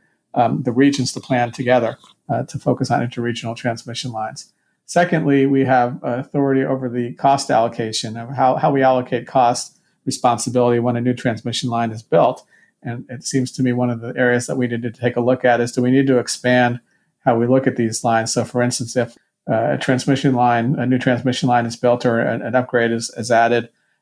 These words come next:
uh, do we look at the beneficiaries in, in, in, in a local area, or do we, do we look to the fact that by building this transmission line, we're gonna bring in a lot of cheap power, a lot of cleaner power, and there's gonna be beneficiaries across a broader region? And so do we spread out the cost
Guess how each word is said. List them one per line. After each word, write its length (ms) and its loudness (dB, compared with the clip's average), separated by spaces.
uh, 120 -2
do 120 0
we 100 2
look 180 2
at 200 0
the 60 -14
beneficiaries 720 2
in, 80 -2
in, 200 -2
in, 180 -4
in 160 -10
a 100 -10
local 280 2
area, 320 4
or 40 4
do 80 -10
we, 260 -4
do 100 -8
we 120 -10
look 160 -8
to 100 -4
the 100 -6
fact 260 2
that 100 -2
by 100 4
building 320 2
this 140 -4
transmission 460 -4
line, 140 2
we're 80 -2
gonna 140 -6
bring 260 -4
in 100 -2
a 60 -6
lot 160 2
of 60 -18
cheap 200 -2
power, 280 4
a 80 2
lot 140 4
of 60 -8
cleaner 280 -4
power, 400 0
and 160 -2
there's 120 -4
gonna 160 -2
be 60 -4
beneficiaries 640 0
across 320 0
a 60 -10
broader 300 2
region? 420 -2
And 260 -8
so 120 -4
do 100 -6
we 100 -6
spread 280 4
out 180 6
the 60 -16
cost 380 0